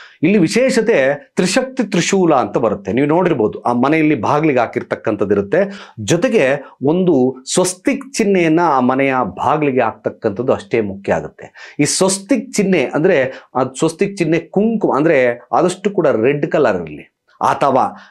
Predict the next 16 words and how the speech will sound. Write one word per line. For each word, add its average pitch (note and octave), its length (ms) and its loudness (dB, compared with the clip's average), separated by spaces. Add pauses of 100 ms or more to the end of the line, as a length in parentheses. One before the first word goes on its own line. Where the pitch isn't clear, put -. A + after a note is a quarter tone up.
(120)
"ಗುರುಗಳೇ, E3 340 2
ನನ್ನ D3 200 2
ಕೈಲಿ C#3 200 2
ಹಾಕಕ್ C#3 340 0
ಶಕ್ತಿ A3 400 -2
ಇಲ್ಲ" F#3 180 4
ಅಂದ್ರೆ D3 600 0 (260)
ಶುದ್ಧ D#3 320 0
ಕುಂಕುಮವನ್ನ D3+ 880 0
ಗಂಗಾಜಲದಿಂದ B2+ 1200 0
ಪೇಸ್ಟ್ C3 420 -2
ಮಾಡ್ಕೊಳ್ಳಿ. C3 460 -2 (220)
ಅನಾಮಿಕ D#3 540 2
ಬೆರಳಿನಿಂದ B2 640 0
ಆ D3+ 160 2
ಮನೆಯ A2+ 560 0